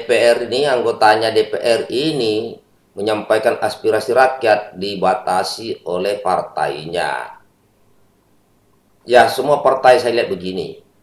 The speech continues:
Ini yang, karena yang muncul aja pas Gerindra ini.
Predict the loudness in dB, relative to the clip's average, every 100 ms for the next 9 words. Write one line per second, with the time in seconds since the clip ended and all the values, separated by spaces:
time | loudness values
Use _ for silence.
0 | -12 -6 -2 -2 0 0 2 2 0 -2
1 | -2 -2 -2 -6 -8 -10 -18 -20 -20 _
2 | _ -2 2 4 2 -2 0 0 -2